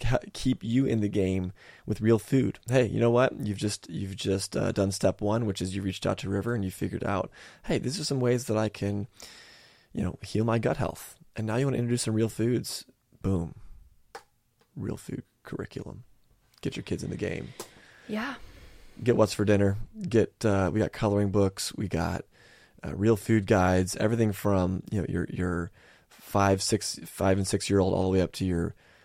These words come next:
Speaker 1: thirteen, fourteen-year-old, all the way up to you. We've got stuff on there for you guys to get in the game and learn more.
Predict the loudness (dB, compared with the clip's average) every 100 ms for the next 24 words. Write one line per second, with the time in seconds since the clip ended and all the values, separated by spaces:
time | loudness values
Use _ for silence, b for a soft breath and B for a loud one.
0 | b 0 0 2 0 4 2 4 2 4
1 | 4 4 2 0 -10 -4 0 0 0 -4
2 | -8 -4 -4 -6 -2 0 0 -2 _ -20
3 | _ -8 -4 -4 -2 -4 -4 -6 -8 -8
4 | -8 -6 -6 -6 -8 -8 -10 -12 B B
5 | B 2 4 4 4 4 2 0 2 4
6 | 4 2 0 0 -2 -4 -8